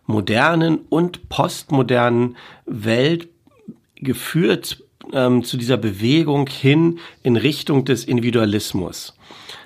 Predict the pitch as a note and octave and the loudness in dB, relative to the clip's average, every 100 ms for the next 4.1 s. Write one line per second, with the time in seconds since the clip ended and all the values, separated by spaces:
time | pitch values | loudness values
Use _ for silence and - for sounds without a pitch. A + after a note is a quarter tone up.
0 | _ - F#2 G2+ B2 F3 G#3+ _ _ _ | _ -2 0 4 2 2 -2 _ _ _
1 | - A2+ A2 A#2 - - C3+ - - _ | -2 0 2 0 -6 -2 0 0 -6 _
2 | - A2 A2 - - - A2 A#2 D3 - | -6 -2 -2 -2 -6 -2 0 0 0 0
3 | C3 C#3 C3+ - - G#2+ F#2 A2 B2+ C#3 | 0 -2 -6 -8 -2 -2 0 0 2 2